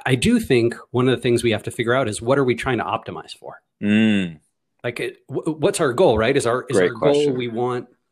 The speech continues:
Speaker 1: the most competitive economy in the world? Is it that we want
Speaker 2: Mm.
Speaker 1: the most informed voters and citizens? Is it that we want to be one of the happiest places to live,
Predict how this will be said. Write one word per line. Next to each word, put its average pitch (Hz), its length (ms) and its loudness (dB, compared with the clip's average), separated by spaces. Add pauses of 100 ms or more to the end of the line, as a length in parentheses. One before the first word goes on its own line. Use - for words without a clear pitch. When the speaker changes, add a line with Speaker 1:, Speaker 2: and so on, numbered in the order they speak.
(460)
Speaker 1:
the 123 80 -8
most 120 600 -4
competitive 123 680 0
economy 131 520 -4
in 208 100 -2
the 214 80 -2
world? 277 500 -8
Is 123 160 -2
it 98 160 -2
that 95 140 -2
we 90 100 2
want 131 220 0
Speaker 2:
Mm. - 40 -12
Speaker 1:
the 131 60 -6
most 143 400 -2
informed 160 640 2
voters 156 400 4
and 143 120 2
citizens? - 640 -4 (480)
Is 156 140 2
it 185 80 2
that 160 120 -6
we 156 120 -2
want 156 260 -2
to - 80 -8
be 151 140 0
one 156 160 2
of 139 100 0
the 156 60 2
happiest 160 920 -4
places 165 400 -2
to 175 100 -4
live, - 460 -2